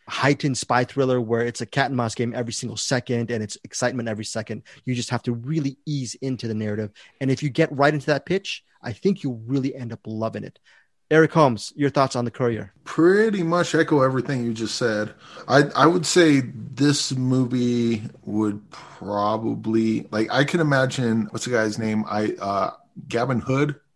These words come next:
Speaker 2: who did
Speaker 1: Mm,
Speaker 2: Eye in the
Speaker 1: oh,
Speaker 2: Sky.
Speaker 1: yeah.
Speaker 2: And, uh,
Speaker 1: So, uh,
Speaker 2: and the,
Speaker 1: Sozi.
Speaker 2: uh, and, and what was that last one he did with,
Speaker 1: Oh.
Speaker 2: uh, with,
Speaker 1: Oh,
Speaker 2: uh,
Speaker 1: oh, uh, he did, uh, Sozi, he did Ender's Game. He did, he did, he did your favorite Wolverine movie.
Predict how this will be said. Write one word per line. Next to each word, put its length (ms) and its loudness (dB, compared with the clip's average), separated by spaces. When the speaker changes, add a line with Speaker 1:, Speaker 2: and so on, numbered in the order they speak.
Speaker 2:
who 80 -6
did 220 6
Speaker 1:
Mm, 80 -2
Speaker 2:
Eye 140 2
in 100 -2
the 80 0
Speaker 1:
oh, 140 4
Speaker 2:
Sky. 360 2
Speaker 1:
yeah. 280 2
Speaker 2:
And, 340 4
uh, 280 4
Speaker 1:
So, 80 6
uh, 300 2
Speaker 2:
and 100 4
the, 120 2
Speaker 1:
Sozi. 160 6
Speaker 2:
uh, 320 0
and, 240 2
and 160 4
what 120 4
was 120 0
that 100 4
last 280 4
one 140 2
he 80 0
did 380 -2
with, 240 -2
Speaker 1:
Oh. 340 4
Speaker 2:
uh, 80 2
with, 160 -4
Speaker 1:
Oh, 60 -6
Speaker 2:
uh, 640 0
Speaker 1:
oh, 140 8
uh, 140 6
he 120 2
did, 180 4
uh, 180 8
Sozi, 500 4
he 140 2
did 240 4
Ender's 340 4
Game. 380 2
He 120 -2
did, 260 2
he 140 -6
did, 160 2
he 240 2
did 200 6
your 80 4
favorite 300 4
Wolverine 400 2
movie. 420 0